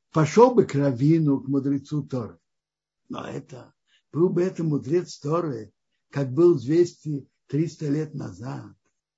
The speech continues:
<laughs> Но Даби Иуда, Хатам Агро из Вильны, Хатам Софер,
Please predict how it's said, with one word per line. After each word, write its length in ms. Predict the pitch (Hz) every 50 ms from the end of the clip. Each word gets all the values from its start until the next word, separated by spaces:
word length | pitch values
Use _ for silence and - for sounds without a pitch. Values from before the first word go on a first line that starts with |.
| _ _ _ _ _ _ _ - _ _ _ _ -
<laughs> 520 | - - _ _ 123 - _ _ _ _
Но 140 | 196 220 208
Даби 480 | 160 196 196 185 151 151 143 135 127
Иуда, 720 | 123 123 127 120 107 160 160 160 156 151 147 139 131 131 127
Хатам 440 | 147 196 202 - 196 175 165 147 - _ _ _ _
Агро 360 | - 147 156 139 143 151 156 156
из 200 | 151 143 - 127
Вильны, 520 | 139 170 185 180 175 165 160 156 151 151
Хатам 440 | 147 147 151 147 - 143 135 135 131
Софер, 880 | - - 139 135 135 - 196 202 190 175 170 165 165 165 147 135 123